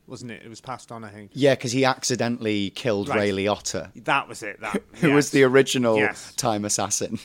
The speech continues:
Speaker 2: <laughs>
Speaker 1: That's what I was thinking of. Good old Ray Liotta.
Speaker 2: Um,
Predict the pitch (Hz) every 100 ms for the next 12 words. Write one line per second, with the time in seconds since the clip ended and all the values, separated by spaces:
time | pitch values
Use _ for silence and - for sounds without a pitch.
0 | - - 135 127 - 117 107 101 117 104
1 | - 104 101 101 - 127 127 120 110 117
2 | 113 110 101 - 95 - - - - -
3 | - - 123 120 120